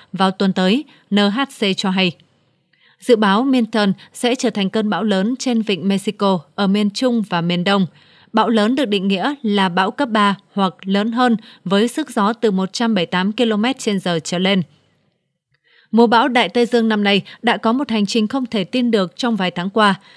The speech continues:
Mặc dù đã qua đỉnh điểm của mùa bão, nhưng tháng mười vẫn có thể mang đến những cơn bão lớn. Ngay từ đầu năm, mùa bão hai nghìn không trăm hai mươi tư đã được nhiều tổ chức như từ Cục Quản lý Khí tượng và Đại dương Quốc gia Mỹ,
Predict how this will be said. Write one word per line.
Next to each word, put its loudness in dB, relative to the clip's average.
Mặc 0
dù 0
đã -2
qua 0
đỉnh 0
điểm -2
của -4
mùa -2
bão, 0
nhưng 2
tháng -2
mười 2
vẫn -6
có -4
thể -2
mang 0
đến 0
những -2
cơn 0
bão 0
lớn. 2
Ngay 2
từ 2
đầu 0
năm, 2
mùa 4
bão 0
hai -2
nghìn -2
không -2
trăm -4
hai -2
mươi -18
tư 2
đã -2
được -2
nhiều 0
tổ -4
chức -4
như 2
từ -2
Cục -4
Quản -4
lý 0
Khí 0
tượng -2
và -2
Đại -4
dương -2
Quốc -2
gia -4
Mỹ, -2